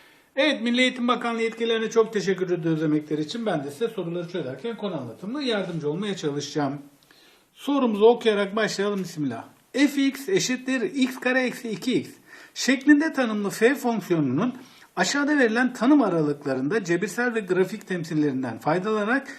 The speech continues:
görüntü kümelerini yazınız. Arkadaşlar hemen ne yapalım? Bu arkadaşla bir çalışalım. Neymiş ne değilmiş görelim. F x eşittir x kare eksi iki x. Bak sevgili arkadaşım. Bu arkadaşı x parantezine alsan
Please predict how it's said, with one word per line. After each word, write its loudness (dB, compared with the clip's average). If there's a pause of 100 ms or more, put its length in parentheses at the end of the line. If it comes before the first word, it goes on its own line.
(160)
görüntü 2
kümelerini 2
yazınız. -2 (600)
Arkadaşlar -2 (180)
hemen -4
ne -2
yapalım? -4
Bu -4
arkadaşla -2
bir -8
çalışalım. 0 (960)
Neymiş 2
ne 0
değilmiş 0
görelim. 0 (640)
F 2
x -10 (840)
eşittir 0
x -2
kare 0
eksi -4
iki -8
x. -18 (240)
Bak 4
sevgili 4
arkadaşım. -10 (460)
Bu 8
arkadaşı 6
x 0
parantezine 2
alsan 4